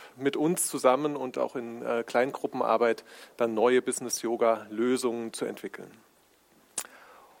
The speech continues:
Und ich hätte gern mal so ein Stimmungsbild. Wer hat das Wort Design,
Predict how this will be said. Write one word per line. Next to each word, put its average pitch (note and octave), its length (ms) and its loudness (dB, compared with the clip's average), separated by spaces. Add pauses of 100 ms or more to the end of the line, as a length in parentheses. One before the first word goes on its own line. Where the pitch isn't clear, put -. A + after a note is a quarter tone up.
(100)
Und E3 300 4
ich - 260 0
hätte D#3 320 4
gern C#3+ 300 4
mal D3 160 4
so C#3 80 -4
ein C3 60 -4
Stimmungsbild. F#3+ 640 2
Wer D3+ 140 2
hat D#3+ 100 0
das D#3 220 0
Wort C#3+ 500 4
Design, D3 720 -2